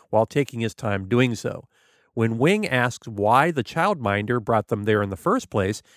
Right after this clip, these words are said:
his initial response is, "It's all Batman's fault." When he recreated Flashpoint using the stolen snow globe, it caused changes to history, including removing the Lost Children from the timeline.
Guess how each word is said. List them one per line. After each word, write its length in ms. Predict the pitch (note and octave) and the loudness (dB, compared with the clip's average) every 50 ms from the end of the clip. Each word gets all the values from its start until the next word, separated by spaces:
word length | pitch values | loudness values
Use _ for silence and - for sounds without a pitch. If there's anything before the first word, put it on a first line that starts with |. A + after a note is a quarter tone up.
| _ | _
his 160 | _ - D3+ D#3 | _ -4 -2 -2
initial 320 | E3 F3+ A3 - - E3 | 0 0 0 0 0 0
response 520 | B2+ C3 A#2+ - - G3 A3+ A3 F3+ - | 0 -2 -4 -2 -4 -2 -2 -2 -2 2
is, 240 | C3 B2 B2 A#2 - - _ _ _ _ _ _ | 2 4 4 2 -2 -10 _ _ _ _ _ _
"It's 220 | - A2 G2+ - - | -10 -8 -6 0 2
all 200 | G#2+ G#2 A2 G2+ | 4 4 4 2
Batman's 680 | F2+ - - G#2+ A2+ A2+ A2 A2 G2+ F#2+ F#2+ F#2 - | 0 -2 -2 0 0 0 0 0 -4 -4 -4 -6 -8
fault." 340 | - - G#2 F#2 E2+ E2+ - - _ _ _ _ _ _ _ _ _ _ _ | -4 0 0 0 0 -2 -8 -16 _ _ _ _ _ _ _ _ _ _ _
When 160 | - B2 C3 | -2 0 0
he 200 | B2 C#3 A3 B3 | 2 2 2 4
recreated 680 | C4 A3+ A3 B3+ C#4 C4 - - A3+ A3 G#3+ G3+ G#3+ F#3 | 4 4 4 2 2 0 0 -2 2 2 4 2 2 -2
Flashpoint 720 | - - E3+ D#3+ D#3+ D#3 - - - A#2+ G#2 G#2+ A#2 A#2+ | -2 0 2 2 2 2 0 -4 -4 0 0 0 0 0
using 300 | A#2+ B2 D3 C#3+ E3 E3 | 0 0 0 2 0 -2
the 80 | D#3+ D3+ | -4 -4
stolen 600 | - - - C3+ C3 D3 D#3 E3 D#3+ D#3 D3 D3 | -6 -2 0 2 2 2 2 0 0 -2 -6 -8
snow 360 | - - - - C#3+ E3+ G3 F3 | -10 -10 -6 0 2 2 2 4
globe, 400 | - A2+ G#2 F#2+ F#2+ G2 A2 A#2 - - - - - - | 4 4 4 4 2 0 -2 -4 -10 -12 -20 -20 -14 -2
it 180 | - D3+ F3+ - | 0 0 0 0
caused 420 | - - D#3 D#3 E3 E3+ D#3+ - | -2 -2 0 2 2 0 0 -4
changes 380 | - - C#3 B2+ C3+ C3 D3 C#3+ | -2 0 0 0 0 -2 -6 -6
to 100 | - E3 | -4 -4
history, 560 | C#3 - B3 B3+ - - - A2 G#2+ - C3+ - _ _ _ _ _ | -2 0 -2 -2 -2 -2 -2 -2 -2 -4 -8 -14 _ _ _ _ _
including 500 | C#3 D3+ E3 - - G3+ G#3+ G#3+ G#3+ G3+ | -2 -2 -2 2 2 2 4 4 2 2
removing 420 | G#3 F#3+ D#3 C#3 C#3+ C#3+ D3+ D3+ | 0 2 4 4 4 4 2 0
the 80 | C#3+ C3+ | 0 2
Lost 340 | A#2+ A#2 A#2 A#2 A2+ - - | 2 4 2 2 0 -4 -4
Children 360 | - A2+ G#2+ F#2+ G#2+ A2 G#2 | -2 -2 0 0 -2 -6 -6
from 140 | - A#2+ A2 | -6 -6 -6
the 80 | A#2+ | -6
timeline. 680 | B2 - - D#3 D#3 D3 B2+ A2 G2+ G2 G2+ A2 - | -6 -4 0 0 0 2 2 0 0 -2 -2 -6 -12